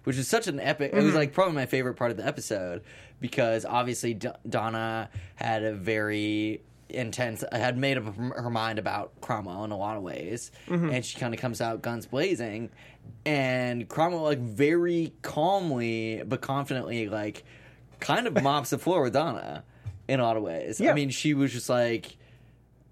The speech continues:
Speaker 1: I mean, to the tune of getting, like, a completely <laughs> better deal. Um, in
Speaker 2: Do
Speaker 1: the
Speaker 2: we
Speaker 1: end.
Speaker 2: think, do we think Cromwell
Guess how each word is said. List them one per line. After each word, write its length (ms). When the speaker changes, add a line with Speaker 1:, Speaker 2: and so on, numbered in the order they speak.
Speaker 1:
I 80
mean, 400
to 100
the 100
tune 240
of 140
getting, 280
like, 140
a 100
completely 600
<laughs> 140
better 180
deal. 540
Um, 600
in 80
Speaker 2:
Do 60
Speaker 1:
the 60
Speaker 2:
we 80
Speaker 1:
end. 80
Speaker 2:
think, 280
do 120
we 120
think 240
Cromwell 760